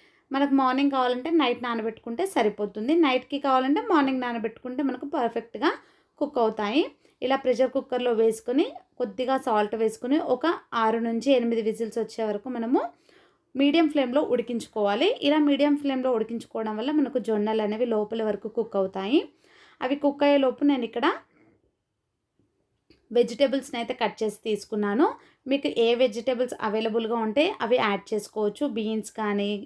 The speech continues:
మీరు ఏది ఇష్టంగా ఫీల్ అవుతే అదే యాడ్ చేసుకోవచ్చు. ఇప్పుడు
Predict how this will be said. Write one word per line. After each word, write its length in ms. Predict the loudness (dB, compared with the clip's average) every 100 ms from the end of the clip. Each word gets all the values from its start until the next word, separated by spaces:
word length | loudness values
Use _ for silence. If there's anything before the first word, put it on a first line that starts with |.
| -8
మీరు 260 | -4 -2 0
ఏది 260 | 2 2 0 -4
ఇష్టంగా 460 | -8 -8 -4 -4
ఫీల్ 260 | -2 0 0
అవుతే 240 | 0 -2 -2 _ _ _ _ -6
అదే 160 | 2 4
యాడ్ 220 | 4 2
చేసుకోవచ్చు. 600 | -4 -4 -4 -6 -4 0 -2 -4 _ _ _ _ _ _ _ _ _ _ _ _ _ _ _ _ _ _ _ -10
ఇప్పుడు 240 | -4 0